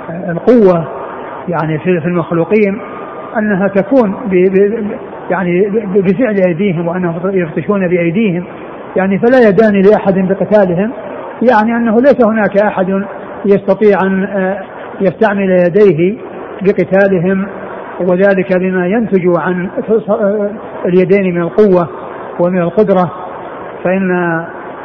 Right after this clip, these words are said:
فإنهم يعني، آه، لا يستطيع أحد أن يفعل شيئا في يديه يعني ما يقابلهم به بالقوة التي، آه،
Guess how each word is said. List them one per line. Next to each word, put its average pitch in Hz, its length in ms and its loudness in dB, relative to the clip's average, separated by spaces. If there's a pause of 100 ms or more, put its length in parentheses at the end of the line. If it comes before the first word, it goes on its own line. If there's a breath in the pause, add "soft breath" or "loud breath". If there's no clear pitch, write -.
(100)
فإنهم 185 600 -2
يعني، 175 400 -4 (420)
آه، 190 180 -6
لا 220 360 -2
يستطيع 220 480 4
أحد 180 200 -2 (560)
أن 190 60 -2
يفعل 175 380 0
شيئا 185 240 0
في 180 120 -2
يديه 190 360 4 (720)
يعني 180 340 0
ما 190 140 0
يقابلهم 180 720 2
به 165 320 0 (500)
بالقوة 190 460 4
التي، 175 520 0
آه، 170 420 -2